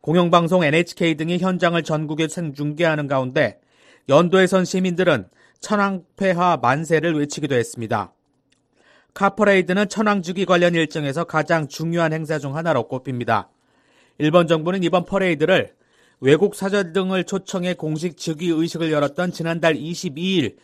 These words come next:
진행하기로 계획했다가 직전에 발생한 제십구 호 태풍 하기비스 등 피해를 감안해 연기했습니다.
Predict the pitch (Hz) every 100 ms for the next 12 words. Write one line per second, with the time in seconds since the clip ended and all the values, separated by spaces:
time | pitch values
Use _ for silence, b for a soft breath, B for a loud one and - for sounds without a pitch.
0 | b 175 165 160 147 147 147 151 147 147
1 | 131 123 143 95 _ _ b b b b
2 | 175 - 196 185 180 175 180 190 185 180
3 | - - - 208 190 180 175 - 190 185
4 | b b 165 175 175 208 190 - 165 180
5 | 175 - 202 180 156 143 135 139 151 139
6 | 160 151 120 117 101 101